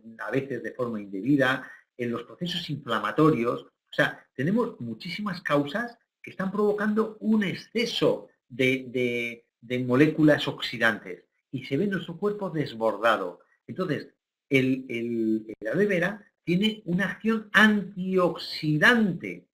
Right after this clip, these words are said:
y esta acción antioxidante es tanto una acción directa que neutraliza directamente estas moléculas oxidativas, estos radicales libres,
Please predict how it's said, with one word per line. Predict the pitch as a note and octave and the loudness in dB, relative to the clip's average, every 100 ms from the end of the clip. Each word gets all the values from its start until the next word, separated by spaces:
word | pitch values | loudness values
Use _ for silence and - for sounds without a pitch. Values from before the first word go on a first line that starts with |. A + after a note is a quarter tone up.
| _ _ | _ _
y | D3+ | 0
esta | E3+ G#3 | 0 -2
acción | - A3 G#3 | -2 -2 0
antioxidante | G3 F3 G3 G3+ - F#3 G3 G3 F3+ G#3+ G#3 - - | 0 -2 -4 -4 -4 -4 -2 0 0 -2 -4 -12 -4
es | F3 | -4
tanto | E3 D3 D3 | -2 0 0
una | G3 | 0
acción | - G#3+ G3 C3 | 0 0 0 0
directa | C3 G3 G3+ - G3 - - - | 0 0 2 0 0 -4 -20 2
que | D#3 | 6
neutraliza | D3+ D3+ D3 D#3 G#3+ - A#2+ - | 8 8 6 2 4 0 -2 -4
directamente | C#3 F#3+ G#3+ - F#3 F#3+ E3 C#3+ G2+ - _ | -2 0 0 2 2 2 0 0 -4 -4 _
estas | F3+ F3 G3 D#3 | -8 -4 -4 -2
moléculas | C3 D#3+ G#3 D#3+ C3+ - B2 | 0 4 4 4 2 2 -2
oxidativas, | - - A2 G#2 G3+ F#3 C#3 D3 | -8 -10 -6 -4 0 2 2 0
estos | D3 F#3 | -6 -4
radicales | D3+ B2 A2 D#3+ E3 D#3 | -2 -4 -2 -2 0 -2
libres, | F#3 F3 G3+ | -6 -6 -6